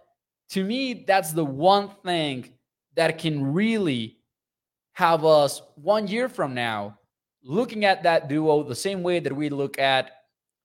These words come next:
Josh Allen and Stefon Diggs, to put it one way. And you look at other of the top wide receiver duos in the league, and you might think about, you know,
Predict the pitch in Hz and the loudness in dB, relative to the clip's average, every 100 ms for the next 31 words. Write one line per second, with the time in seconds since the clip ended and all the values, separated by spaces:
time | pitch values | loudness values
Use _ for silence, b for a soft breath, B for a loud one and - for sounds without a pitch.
0 | _ 117 156 156 160 160 151 139 123 127 | _ 0 2 2 0 0 0 -2 -6 -8
1 | - 120 104 95 - - - 117 117 120 | -4 -4 -4 -10 -16 -18 -14 -12 -10 -10
2 | 113 98 95 82 - _ _ _ _ _ | -6 -8 -8 -16 -18 _ _ _ _ _
3 | 151 156 156 226 247 233 - - 190 190 | -2 0 2 2 2 0 -6 2 4 6
4 | 175 143 - 170 151 139 151 143 135 - | 4 4 0 2 2 2 2 2 -4 -8
5 | 143 131 127 127 107 104 - _ _ _ | -6 -4 -2 -2 -2 -4 -12 _ _ _
6 | _ _ 147 160 143 135 139 117 107 104 | _ _ -4 -2 -4 -4 -4 -4 -6 -12
7 | _ _ _ 131 196 226 202 202 180 160 | _ _ _ -4 2 4 4 2 4 8
8 | 147 135 180 135 110 - | 8 6 0 -2 -2 -8